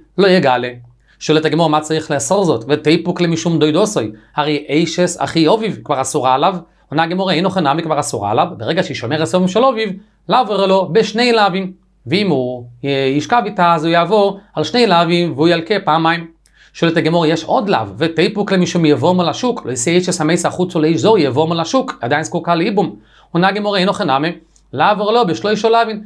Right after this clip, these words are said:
יש גם את הלאו שיבום על השוק, גם את הלאו של דודסיה, התורה מוסיפה עוד לאו שלא יגע לכנף אביו. והיא בו יסיימה, יש לפעמים שלא יהיה הלאו של יבום על השוק, לאו חמיסה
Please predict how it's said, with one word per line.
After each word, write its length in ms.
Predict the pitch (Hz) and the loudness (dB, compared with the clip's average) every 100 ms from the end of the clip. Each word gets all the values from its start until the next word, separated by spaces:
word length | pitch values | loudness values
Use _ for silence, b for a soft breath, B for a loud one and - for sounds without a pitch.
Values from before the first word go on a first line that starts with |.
| - | -4
יש 140 | 226 190 | 0 2
גם 220 | 190 190 | 0 0
את 120 | 185 | 0
הלאו 200 | 160 156 | 0 0
שיבום 280 | 156 143 147 | 0 0 0
על 60 | 123 | -2
השוק, 260 | 117 110 | -4 -2
גם 120 | 170 | -2
את 60 | 180 | 0
הלאו 320 | 160 160 160 | 0 0 0
של 160 | 160 151 | 0 -2
דודסיה, 540 | 143 117 107 151 170 | -2 -2 -2 0 0
התורה 200 | - 165 | 0 0
מוסיפה 360 | 185 185 196 220 | 2 0 0 0
עוד 240 | 269 269 | 2 0
לאו 200 | 202 190 180 b b b | 2 0 -2 b b b
שלא 240 | - 190 185 | -4 0 2
יגע 220 | 190 233 | 2 2
לכנף 400 | 147 147 175 175 | 0 -2 -2 0
אביו. 200 | 202 214 185 - b b 120 | 0 0 -6 -10 b b -2
והיא 180 | 113 | 0
בו 100 | 127 | 2
יסיימה, 380 | 160 160 202 208 127 - | 2 2 0 0 0 -2
יש 200 | 143 180 | -2 0
לפעמים 320 | 160 170 202 | 0 2 0
שלא 480 | 190 151 147 220 220 | 0 0 4 4 2
יהיה 320 | 170 170 196 190 | 0 -2 0 0
הלאו 340 | 151 151 175 | 0 2 2
של 160 | - 156 | 2 0
יבום 220 | 147 170 | 2 2
על 80 | 147 | 0
השוק, 380 | 127 196 - b b b | 0 -2 -2 b b b
לאו 140 | 143 | -2
חמיסה 400 | 190 196 214 214 | -2 -2 -2 -4